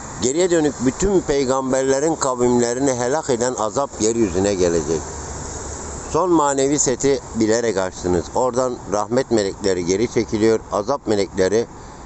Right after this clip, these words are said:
yeryüzüne dağılıyor. Öyle bir an gelecek ki bütün dünya kıyamet kopuyor zannedecek. Onu da bu ülkede bilerek yaptılar.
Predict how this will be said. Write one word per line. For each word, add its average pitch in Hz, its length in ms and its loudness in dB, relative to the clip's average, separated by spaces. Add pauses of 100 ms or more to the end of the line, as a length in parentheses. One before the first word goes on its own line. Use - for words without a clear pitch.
(640)
yeryüzüne 165 640 2 (220)
dağılıyor. 104 480 2
Öyle 151 300 4
bir 147 80 2
an 147 240 0
gelecek 143 440 2
ki 107 160 0
bütün 170 440 2
dünya 123 340 4
kıyamet 113 580 0
kopuyor 101 360 2
zannedecek. 82 600 0 (120)
Onu 151 220 2
da 117 180 0 (420)
bu 156 140 4
ülkede 123 500 2 (200)
bilerek 117 440 0
yaptılar. 90 520 0